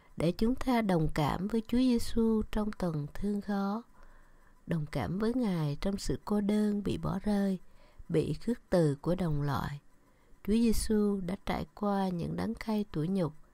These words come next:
khi bị người đời bỏ rơi. Ngài cô đơn giữa biển người, vì dường như ai cũng quay lưng lại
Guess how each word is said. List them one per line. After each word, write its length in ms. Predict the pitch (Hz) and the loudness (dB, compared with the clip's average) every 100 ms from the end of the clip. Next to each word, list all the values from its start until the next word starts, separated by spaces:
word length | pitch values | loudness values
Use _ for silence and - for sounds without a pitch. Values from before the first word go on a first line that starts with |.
| - _ _ - _ - | -20 _ _ -20 _ -12
khi 180 | - 226 | -2 0
bị 200 | 190 - - | 2 0 0
người 220 | 156 143 | 2 2
đời 360 | 151 147 143 | 2 0 0
bỏ 220 | 143 101 180 | -2 -2 -2
rơi. 440 | - 208 196 190 - - _ _ - _ _ - | 0 2 2 -2 -6 -18 _ _ -20 _ _ -4
Ngài 360 | 190 180 170 160 | 0 4 2 2
cô 140 | - 220 | 2 2
đơn 400 | 220 220 220 196 | 4 4 2 2
giữa 160 | 170 | 0
biển 320 | 175 117 151 185 | 0 -2 0 2
người, 400 | 175 160 151 143 - - - _ - - | 2 2 0 -4 -12 -20 -20 _ -20 -4
vì 400 | 160 165 151 143 147 | 2 6 6 4 2
dường 300 | 156 151 160 | 2 2 2
như 340 | 185 185 185 - _ _ - | 2 2 -2 -6 _ _ 0
ai 220 | 196 165 | 0 0
cũng 200 | - 160 | -4 -8
quay 260 | - 202 180 | -4 -2 0
lưng 300 | 190 196 185 | 0 0 -2
lại 320 | 156 156 147 | -2 -4 -6